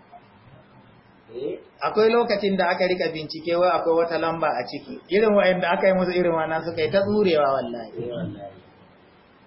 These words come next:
Speaker 2: Sai a kwantar da yaro kana kallo sai a ta ɗaɗara mar aska, wai wai wani jini ne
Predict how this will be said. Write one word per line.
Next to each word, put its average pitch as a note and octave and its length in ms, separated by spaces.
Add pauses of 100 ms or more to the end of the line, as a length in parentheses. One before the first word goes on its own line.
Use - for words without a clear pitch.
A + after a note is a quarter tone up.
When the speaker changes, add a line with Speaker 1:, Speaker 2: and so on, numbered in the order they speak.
(680)
Speaker 2:
Sai - 180
a A3 160
kwantar A3+ 400
da G3 80
yaro G3 320
kana F#3 320
kallo G#3 320
sai G3 160
a F3+ 80
ta F3+ 160
ɗaɗara F3+ 480
mar E3+ 180
aska, D3+ 460
wai F3 160
wai F3+ 240
wani F3+ 240
jini F#3 340
ne F3 80